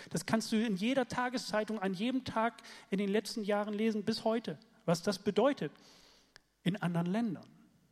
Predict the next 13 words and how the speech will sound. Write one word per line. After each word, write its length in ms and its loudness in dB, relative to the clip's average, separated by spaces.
Aber 160 4
auch 80 2
für 160 -2
uns. 400 -6
Es 100 -4
manche, 240 -2
es 140 -6
ist 80 -2
schwer, 420 -4
aber 240 -2
wir 160 -2
wollen 300 -6
einladen. 580 -12